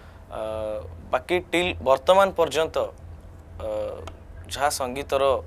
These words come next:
ଯାତ୍ରାକୁ ନେଇ ମୁଁ ଆଗେଇ ଆସିଛି, ଅ, ଏଇସବୁ ଗୋଟେ ଗୋଟେ ଷ୍ଟେପ୍।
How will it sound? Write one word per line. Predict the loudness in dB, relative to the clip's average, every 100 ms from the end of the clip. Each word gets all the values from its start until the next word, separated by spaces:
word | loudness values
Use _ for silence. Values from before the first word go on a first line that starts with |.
| -4
ଯାତ୍ରାକୁ | 0 0 2 0 0 -6
ନେଇ | -6 -6
ମୁଁ | -4
ଆଗେଇ | -4 -4 -2
ଆସିଛି, | -2 -2 -8 -10 -10 -16 -18 -18 -20 -18 -8
ଅ, | -2 0 0 -2 -6 -18 -18 -16 -16 -14 -16 -10 -4
ଏଇସବୁ | 0 2 2
ଗୋଟେ | 0 2
ଗୋଟେ | 2 2
ଷ୍ଟେପ୍। | 0 0 2 2